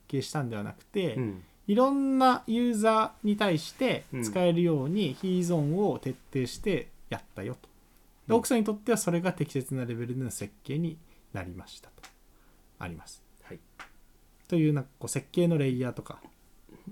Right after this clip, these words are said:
Speaker 1: インプットアウトプットの設計の話がまずあって、
Speaker 2: うん。
Speaker 1: で、その次に書かれてるのが、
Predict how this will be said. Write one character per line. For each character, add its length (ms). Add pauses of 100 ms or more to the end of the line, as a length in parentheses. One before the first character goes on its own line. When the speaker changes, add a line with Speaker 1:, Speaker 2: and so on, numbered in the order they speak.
(120)
Speaker 1:
イ 80
ン 40
プ 80
ッ 40
ト 60
ア 40
ウ 80
ト 80
プ 100
ッ 40
ト 100
の 80
設 220
計 100
の 80
話 320
が 240
ま 120
ず 100
あ 40
っ 40 (180)
て、 280 (500)
Speaker 2:
う 20
ん。 20
Speaker 1:
で、 40
そ 120
の 160 (100)
次 280
に 80
書 80
か 120
れ 60
て 100
る 100
の 100
が、 240